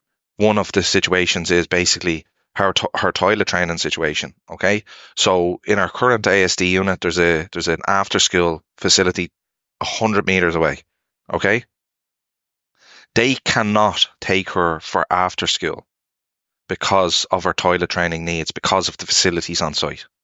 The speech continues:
Okay, so the lack of facilities on site. She n-, now n-, basically needs to be transported for another twenty, thirty minutes after sc-,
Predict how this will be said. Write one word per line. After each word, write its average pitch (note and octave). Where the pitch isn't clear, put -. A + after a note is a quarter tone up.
Okay, F#2+
so -
the F#2+
lack G2
of F#2
facilities E2
on D#2+
site. D2
She C3+
n-, A2+
now G2+
n-, F#2+
basically G2
needs F#2
to -
be F2
transported G#2+
for -
another G2
twenty, A#2
thirty A2+
minutes F2
after A#2+
sc-, -